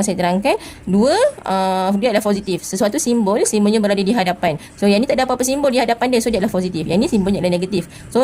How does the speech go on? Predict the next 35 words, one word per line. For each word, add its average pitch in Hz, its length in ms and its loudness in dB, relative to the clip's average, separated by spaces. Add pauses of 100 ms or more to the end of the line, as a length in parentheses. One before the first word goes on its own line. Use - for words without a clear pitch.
(140)
ah, 175 480 0
ataupun 190 320 -2
tolak 220 160 0
dia 196 80 0
adalah 208 80 0
kepunyaan 175 320 -4
tujuh 185 160 -2
lah. 214 60 0 (260)
So 196 160 2
dua 247 160 2 (240)
hutang, 262 480 0
ah, 196 560 0
okey, 185 160 -2
dua 208 160 2
tolak 226 240 0
tujuh, 214 160 0
umpama 180 480 0
macam 254 160 0 (340)
dua 214 260 4 (140)
hutang, 269 420 0
ah, - 140 -2
kita 208 160 0
ada 220 80 4
dua 202 100 2
ringgit, 233 240 2
kita 202 160 -4
hutang 240 300 0
tujuh 202 180 2
ringgit. 185 320 0
So 214 60 -2
kita 208 180 -6
masih 196 220 -2
berhutang 185 260 0
lima. 151 320 -4 (160)
Okey. 262 140 -2